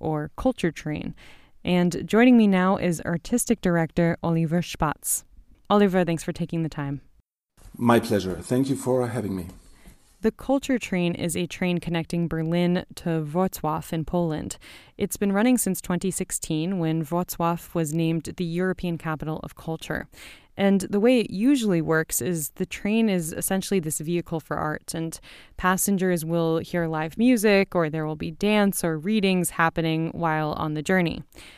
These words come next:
Speaker 1: But since the Russian full-scale invasion into Ukraine in late February, culture has been put on the back burner. Can you explain what you're doing now with the Culture Train?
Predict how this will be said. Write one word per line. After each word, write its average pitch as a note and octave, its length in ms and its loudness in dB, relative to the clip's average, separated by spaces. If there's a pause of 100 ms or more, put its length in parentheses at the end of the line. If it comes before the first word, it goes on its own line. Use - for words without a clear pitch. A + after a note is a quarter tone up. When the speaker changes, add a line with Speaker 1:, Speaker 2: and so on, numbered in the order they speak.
(320)
Speaker 1:
But G3+ 200 2
since A3+ 320 4
the G#3+ 120 2
Russian F3+ 340 0
full-scale E3+ 480 -4
invasion E3 460 -4
into E3 240 -4
Ukraine D#3 500 -4
in E3 280 -4
late D#3+ 260 -4
February, D3+ 680 -4 (360)
culture G#3+ 460 2
has E3+ 180 0
been D#3+ 400 -2
put - 240 -6
on D#3+ 140 -4
the D#3 60 -6
back - 380 -8
burner. - 380 -6 (480)
Can A#3+ 100 4
you C#4 100 6
explain G#3+ 380 -2
what G3+ 100 -2
you're F3 120 0
doing E3+ 280 -2
now G#3+ 200 -2
with G#3+ 160 -6
the A3 100 -4
Culture G#3+ 300 -6
Train? A3 300 -4